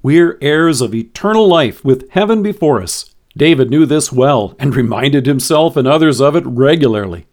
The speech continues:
In Psalm twenty-three, he rejoiced and gave thanks to God, singing, "You have made known to me the path of life. You will fill me with joy in your presence, with eternal pleasures at your right hand."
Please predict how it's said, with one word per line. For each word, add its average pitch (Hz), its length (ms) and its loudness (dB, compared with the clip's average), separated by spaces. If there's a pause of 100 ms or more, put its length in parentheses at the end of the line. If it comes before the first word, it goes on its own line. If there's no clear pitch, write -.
In 170 140 2
Psalm 185 320 2
twenty-three, 185 800 -2
he 170 80 0
rejoiced 143 680 0
and 135 100 -2
gave 165 240 2
thanks 202 300 -2
to 185 80 -8
God, 165 420 -2
singing, 175 460 0 (340)
"You 226 160 0
have 151 160 2
made 156 300 2
known 160 320 2
to 139 140 -4
me 165 260 0
the 147 120 0
path 185 460 -4
of 139 100 -2
life. 160 560 -2 (140)
You 196 160 0
will 147 160 2
fill 196 320 2
me 185 160 2
with 135 260 -2
joy 185 380 2
in 220 100 0
your 220 120 -2
presence, 127 560 -2 (160)
with 180 160 -2
eternal 185 720 -2
pleasures 110 560 -2
at 113 180 -10
your 156 260 4
right 180 240 4
hand." 123 440 -6